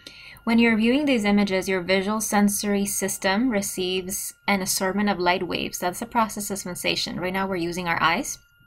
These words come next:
Interpreting the lines as a cube or as an old young woman, that's the process of perception.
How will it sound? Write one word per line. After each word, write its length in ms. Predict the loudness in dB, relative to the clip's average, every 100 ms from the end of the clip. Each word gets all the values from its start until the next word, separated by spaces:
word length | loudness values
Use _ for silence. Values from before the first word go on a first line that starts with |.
| -20 -16 -10 -6 0
Interpreting 600 | 2 4 2 4 4 4
the 60 |
lines 320 | 4 2 2
as 120 | -2 -2
a 60 |
cube 380 | -6 -2 0 2
or 80 | 2
as 120 | 2
an 120 | 0
old 220 | 0 0
young 200 | 0 -2
woman, 320 | 0 2 0 -2 -12 -14 -2
that's 260 | -2 -2
the 100 | -6
process 460 | -4 -4 -2 -4 -6
of 240 | -4 -4 -4
perception. 600 | -8 -4 -4 -6 -8